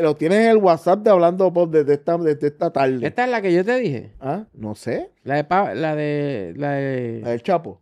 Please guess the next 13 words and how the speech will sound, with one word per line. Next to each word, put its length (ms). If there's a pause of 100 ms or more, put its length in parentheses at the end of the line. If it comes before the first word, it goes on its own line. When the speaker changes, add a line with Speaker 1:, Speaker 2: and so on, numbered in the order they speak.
(140)
Speaker 2:
La 120
de 60
Chapo. 280
Speaker 1:
La 120
del 140
Chapo. 460 (480)
La 140
del 140
Chapo. 460
Eh, 1000 (1160)
mira, 200
ahí 100
está. 400